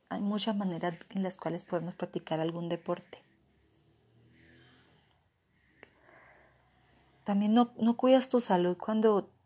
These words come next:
te sobrecargas de responsabilidades, de trabajo, trabajas en exceso. No delegas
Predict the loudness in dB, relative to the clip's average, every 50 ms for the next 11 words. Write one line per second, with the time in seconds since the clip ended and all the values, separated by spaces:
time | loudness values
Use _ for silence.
0 | _ _ _ _ _ _ -2 -2 0 0 0 0 0 0 -2 -6 -2 0 0 2
1 | 2 0 -2 -2 -2 -4 -4 -4 -6 -8 -10 -10 -12 -12 -8 -8 -6 -6 -4 -4
2 | -6 -4 -4 -2 0 0 0 0 0 -2 -2 -2 -4 -6 -10 -14 -18 _ _ _
3 | _ _ _ _ _ _ _ _ -20 -20 -20 _ _ _ _ -4 -4 -4 -2 -4
4 | -2 -2 0 0 0 0 -2 -4 -10 -12 -12 -12 -14 -14 _ _ _ _ _ -10
5 | -6 -4 -4 -2 -4 -6 -8 -10 -10 -10 -10 -10 -12 -12 -10 -10 -10 -10 -12 -16
6 | -18 _ _ _ -6 -2 -2 0 0 2 2 2 0 0 -2 -4 -6 -6 -8 -12
7 | -16